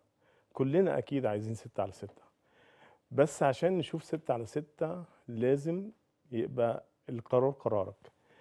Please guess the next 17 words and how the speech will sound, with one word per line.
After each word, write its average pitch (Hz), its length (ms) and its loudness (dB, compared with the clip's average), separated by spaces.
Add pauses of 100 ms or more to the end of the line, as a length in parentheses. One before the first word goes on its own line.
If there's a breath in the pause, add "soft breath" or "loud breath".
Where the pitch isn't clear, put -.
(240 soft breath)
النهاردة 170 680 10
وأنا 143 260 8
بقدم 143 800 0
أو 113 280 0
بعيد 123 520 2
الحلقة، 113 640 0 (300)
آه، 101 380 -2 (120)
أتكلم 143 420 2
عن 113 180 -2
الليزك 123 680 -2
وعمليات 107 840 -2
الليزك، 123 420 0 (1120 soft breath)
فكان 156 800 4
في - 180 -6
تصوري 131 840 0
إن 110 260 -4
هو 120 720 2